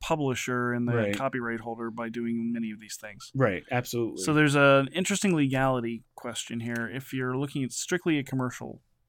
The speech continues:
Speaker 1: aspect of this.
Speaker 2: Right, right.
Speaker 1: Um, is fan-created content worth it? I mean, if it
Speaker 2: So
Speaker 1: so,
Speaker 2: let's,
Speaker 1: so
Speaker 2: let's
Speaker 1: whose perspective do you wanna take on this?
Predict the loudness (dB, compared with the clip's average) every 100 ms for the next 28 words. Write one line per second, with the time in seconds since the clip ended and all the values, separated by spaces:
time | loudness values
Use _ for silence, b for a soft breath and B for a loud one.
0 | -12 -8 -6 -8 -12 -16 -14 -14 -16 _
1 | _ 0 2 0 -4 -6 -4 -6 -12 _
2 | _ -8 -4 -2 -4 -6 _ 0 0 2
3 | 2 4 4 6 6 6 2 0 0 -2
4 | -2 -2 0 -2 -2 -6 -4 0 2 2
5 | 2 -2 _ _ _ _ _ -20 -20 -20
6 | b b b b b 2 6 6 2 b
7 | b b b b b 4 10 10 10 10
8 | 12 12 12 12 10 10 10 10 8 6
9 | 6 6 6 6 4 -4 -6 -10 -12